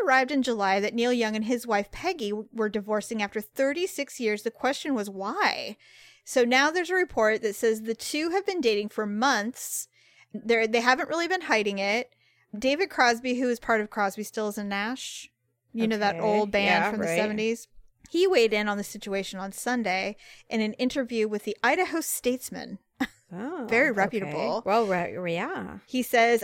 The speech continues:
Speaker 1: "I happen to know that he's hanging out with somebody that's purely poisonous and a predator."
Speaker 2: <laughs> Oh
Speaker 1: And
Speaker 2: my God.
Speaker 1: I know.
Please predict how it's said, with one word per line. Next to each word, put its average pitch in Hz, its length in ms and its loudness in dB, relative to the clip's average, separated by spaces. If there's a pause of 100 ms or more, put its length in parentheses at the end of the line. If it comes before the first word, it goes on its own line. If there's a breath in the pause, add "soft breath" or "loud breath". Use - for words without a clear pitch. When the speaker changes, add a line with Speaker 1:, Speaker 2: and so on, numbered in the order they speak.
Speaker 1:
"I 233 60 4
happen 269 420 2
to 466 260 2
know 202 380 4
that 220 160 -2
he's 240 200 -4
hanging 269 340 0
out 247 140 2
with 240 100 -4
somebody 214 300 0
that's 208 320 -4
purely 311 500 -2
poisonous 247 880 2
and 233 100 -2
a 220 60 -2
predator." 196 720 -4 (140)
Speaker 2:
<laughs> - 20 -10
Oh - 140 -10
Speaker 1:
And 214 160 4
Speaker 2:
my 339 120 2 (140)
God. 277 280 -6 (140)
Speaker 1:
I 240 140 6
know. 202 300 2